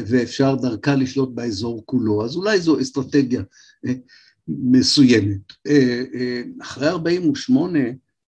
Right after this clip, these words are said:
אה, זה סיפור שכמובן עוד לא כתבו עליו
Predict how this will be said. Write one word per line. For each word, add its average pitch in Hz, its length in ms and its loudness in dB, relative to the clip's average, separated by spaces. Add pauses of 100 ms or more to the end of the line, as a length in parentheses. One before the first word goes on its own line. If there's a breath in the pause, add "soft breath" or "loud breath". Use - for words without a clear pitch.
(200)
אה, 95 200 -10
זה 104 300 -2
סיפור 147 460 2
שכמובן 101 640 -2
עוד 104 160 -4
לא 127 160 -2
כתבו 143 420 0
עליו 127 240 0